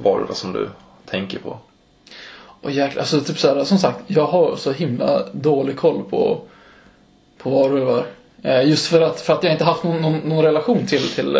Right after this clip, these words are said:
Speaker 2: eh, filmerna, eh, i, i vuxen ålder egentligen.
Speaker 1: Mm.
Speaker 2: Ehm.
Speaker 1: Jag tänker ju på, det finns ju en varulv i, eh, Harry Potter.
Speaker 2: Just det.
Speaker 1: Mm.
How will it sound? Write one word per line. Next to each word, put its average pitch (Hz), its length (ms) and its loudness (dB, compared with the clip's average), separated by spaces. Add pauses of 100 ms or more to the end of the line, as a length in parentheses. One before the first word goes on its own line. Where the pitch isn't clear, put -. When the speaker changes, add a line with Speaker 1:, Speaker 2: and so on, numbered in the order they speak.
(680)
Speaker 2:
eh, 135 260 2
filmerna, 147 600 0 (340)
eh, 69 680 0
i, - 80 -6
i - 640 -6 (240)
vuxen 135 320 -2
ålder 131 280 0
egentligen. - 600 -4 (640)
Speaker 1:
Mm. 135 140 0
Speaker 2:
Ehm. 135 840 0 (560)
Speaker 1:
Jag 117 160 0
tänker 104 300 -2
ju 95 180 0
på, 90 580 2
det 98 60 -6
finns 107 220 -2
ju 110 40 2
en 101 60 -4
varulv 101 360 2
i, 95 360 2
eh, 87 60 0 (280)
Harry 107 240 0
Potter. - 380 -4 (1400)
Speaker 2:
Just - 240 -4
det. - 120 -4 (140)
Speaker 1:
Mm. 110 240 -4